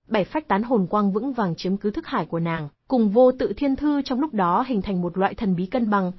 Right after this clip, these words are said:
Mà Cẩm Sắt đầu đầy tóc bạc bay múa, sinh cơ trong cơ thể phảng phất cũng đã sắp hao hết, để cho Lăng Tiêu trong lòng đau đớn không thôi.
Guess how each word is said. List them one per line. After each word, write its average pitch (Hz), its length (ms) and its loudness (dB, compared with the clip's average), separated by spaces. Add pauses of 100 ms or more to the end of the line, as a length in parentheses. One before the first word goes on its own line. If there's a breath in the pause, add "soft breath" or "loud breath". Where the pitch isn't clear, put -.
(420)
Mà 233 200 0
Cẩm 214 280 0
Sắt - 260 -4
đầu 208 200 2
đầy 185 160 2
tóc 240 200 -6
bạc 214 220 2
bay 233 160 2
múa, 208 340 4 (200)
sinh 262 260 -2
cơ 285 220 2
trong 269 260 -2
cơ 302 160 2
thể 226 160 -2
phảng 156 200 -8
phất - 220 -8
cũng - 180 -4
đã 233 120 0
sắp 285 220 -6
hao 208 240 0
hết, 262 220 -2 (200)
để 240 160 6
cho 277 160 2
Lăng 254 160 2
Tiêu 247 220 2
trong 240 180 0
lòng 190 200 4
đau 202 180 4
đớn 196 200 4
không 254 220 0
thôi. 240 320 2